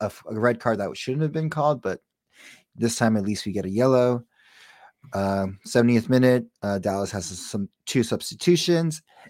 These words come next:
and then we get to the seventy-third minute, which,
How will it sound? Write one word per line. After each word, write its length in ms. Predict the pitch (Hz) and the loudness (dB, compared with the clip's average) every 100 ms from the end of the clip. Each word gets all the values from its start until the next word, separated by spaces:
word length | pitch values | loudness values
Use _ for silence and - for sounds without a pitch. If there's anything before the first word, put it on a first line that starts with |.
| _ _ | _ _
and 200 | 101 101 | -4 0
then 460 | 107 160 170 175 165 - - | 6 6 6 4 0 -8 -10
we 140 | 113 | -6
get 240 | 117 104 _ _ | -6 -6 _ _
to 560 | - - 104 101 101 95 | -6 0 2 2 -2 -6
the 180 | - 101 | -8 -8
seventy-third 1300 | 92 - - - - - 123 135 143 139 131 123 120 | -8 -12 -10 -8 -4 0 0 2 -2 -2 0 2 2
minute, 300 | 104 101 - | 0 -2 -8
which, 460 | 90 107 - - | -8 -6 -6 -12